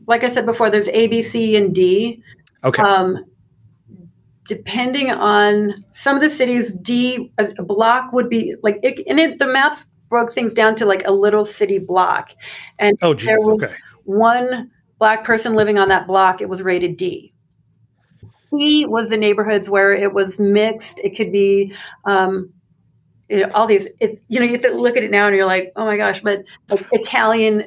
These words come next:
Speaker 1: Jewish, Black, like, all of these sort of undesirables, as they would have called it
Speaker 2: Right.
Speaker 1: back then. Um, that was enough to make a mixed, a mixed block was C desirable. So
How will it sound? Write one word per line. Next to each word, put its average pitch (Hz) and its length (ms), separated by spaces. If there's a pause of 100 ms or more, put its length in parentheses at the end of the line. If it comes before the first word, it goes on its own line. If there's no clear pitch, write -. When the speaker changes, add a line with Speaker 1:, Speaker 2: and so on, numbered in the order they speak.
Speaker 1:
Jewish, 196 720
Black, 185 200 (180)
like, 208 240
all 208 180
of 196 80
these 196 160
sort 214 120
of 190 180
undesirables, 196 920
as 175 100
they 185 120
would 180 120
have 175 160
called 147 120
it 139 40
Speaker 2:
Right. 139 240
Speaker 1:
back 180 220
then. 175 260 (380)
Um, 190 200 (140)
that 226 260
was 247 200
enough 185 720 (240)
to 190 800
make 196 280
a 202 80
mixed, 214 540
a 220 80
mixed 247 460
block 190 460 (580)
was 190 680 (920)
C - 920
desirable. 180 680
So 180 260